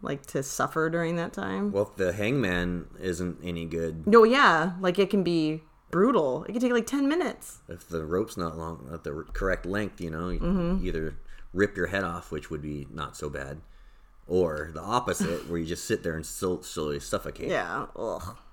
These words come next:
Speaker 1: Yeah.
Speaker 2: So.
Speaker 1: But see, at least with a gun, i-,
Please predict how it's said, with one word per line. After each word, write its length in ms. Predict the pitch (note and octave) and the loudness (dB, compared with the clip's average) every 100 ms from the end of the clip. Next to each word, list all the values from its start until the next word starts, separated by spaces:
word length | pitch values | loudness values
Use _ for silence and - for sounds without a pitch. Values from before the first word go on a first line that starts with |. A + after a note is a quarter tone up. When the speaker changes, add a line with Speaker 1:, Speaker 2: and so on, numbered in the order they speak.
| - - - - - - | -20 -20 -20 -20 -20 -16
Speaker 1:
Yeah. 80 | - - - | -16 -16 -12
Speaker 2:
So. 400 | - G2+ B1 - - - - - - | 0 0 0 -8 -20 -20 -20 -6 4
Speaker 1:
But 120 | A#3+ | 6
see, 100 | C#4+ | 8
at 80 | C#4+ | 6
least 180 | D4 | 6
with 120 | B3+ G#3+ | 6 4
a 40 | |
gun, 800 | E3+ - F3+ F3+ D#3+ D#3 F3 F3+ - - - - - - - - - - - - - - - - | 4 4 6 6 4 0 -2 -6 -14 -20 -20 -20 -20 -20 -20 -20 -20 -20 -20 -20 -20 -18 -16 -12
i-, 120 | - | -12